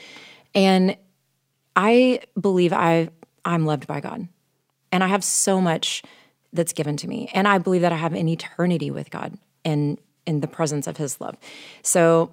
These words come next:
with that enormous, you know, comfort and hope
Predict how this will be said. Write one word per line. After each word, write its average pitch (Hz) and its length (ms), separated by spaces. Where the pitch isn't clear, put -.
with 180 220
that 175 360
enormous, 165 760
you 170 160
know, 147 100
comfort 160 720
and 147 280
hope 151 520